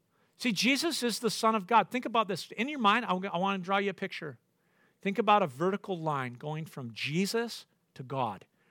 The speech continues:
The vertical relationship. We talk about this in our commandment series. We've been talking a lot about the vertical relationship with God and the horizontal relationship with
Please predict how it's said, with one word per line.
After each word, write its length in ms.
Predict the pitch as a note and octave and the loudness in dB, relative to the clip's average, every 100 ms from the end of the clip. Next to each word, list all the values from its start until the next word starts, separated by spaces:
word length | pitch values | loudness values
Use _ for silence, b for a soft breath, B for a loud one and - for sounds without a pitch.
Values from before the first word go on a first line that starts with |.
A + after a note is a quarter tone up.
| _ - | _ -2
The 100 | D#3 | 0
vertical 560 | B2+ D3+ G3 A3+ - G#3+ | 2 6 8 6 2 0
relationship. 600 | F#3+ F#3+ F3+ D3 B2+ G#2 _ _ _ _ _ _ _ _ _ _ _ - | 2 0 -2 -8 -10 -12 _ _ _ _ _ _ _ _ _ _ _ -4
We 80 | G#3 | 0
talk 220 | C#4 C4+ | 4 4
about 160 | A3 G3 | 4 2
this 160 | F#3+ | 0
in 80 | G3+ | -2
our 100 | F#3+ | -4
commandment 400 | - G#3 A3+ G#3+ | 0 2 2 -2
series. 240 | - G3 F#3 | -2 -4 -4
We've 60 | |
been 100 | E3+ | -6
talking 300 | - G3 F#3+ | -2 -2 0
a 40 | E3+ | 2
lot 160 | E3+ | 2
about 280 | E3 E3+ C#3 | 4 0 0
the 80 | C3+ | -6
vertical 440 | A#2 E3+ A3+ A#3+ | 0 2 0 0
relationship 640 | A#3 A#3 A#3 A#3 - A3+ | 0 0 -2 -4 -6 -4
with 160 | G#3+ - | -4 -2
God 320 | G3 G3 G3+ - b | 2 4 2 -4 b
and 160 | D3 C#3+ | -6 -4
the 100 | C3 | -4
horizontal 760 | - F3 G3 E3+ F3+ F3+ E3 | 2 4 4 2 -2 -4 -6
relationship 600 | C#3+ C#3 C#3 C#3 - D3 | -6 -6 -8 -10 -12 -10
with 160 | B2 | -12